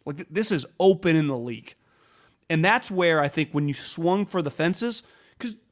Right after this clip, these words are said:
Josh Allen still deals with some accuracy issue, but ultimately he makes that play more often than not. And I, I'm saying he started to early on in his career.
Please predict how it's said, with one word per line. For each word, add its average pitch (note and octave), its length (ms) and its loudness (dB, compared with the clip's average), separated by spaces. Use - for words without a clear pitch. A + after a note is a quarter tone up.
Josh C#4 240 4
Allen B3+ 240 2
still F#3 240 0
deals C#3 320 2
with B2 80 -10
some B2 140 -4
accuracy A2+ 560 -8
issue, G#2+ 200 -12
but D#3 160 -2
ultimately C#3+ 800 -2
he D#3 180 0
makes D#3 400 2
that C3+ 280 -2
play C#3+ 340 2
more B2+ 260 -2
often B2 420 -2
than A2+ 140 -8
not. B2 360 -4
And E3 160 -2
I, E3+ 160 0
I'm F3+ 80 0
saying D#3+ 220 2
he C#3 80 0
started D3 500 4
to B2 380 -2
early C#3 300 2
on B2 180 0
in B2 80 -2
his A2+ 160 -8
career. A#2+ 460 -6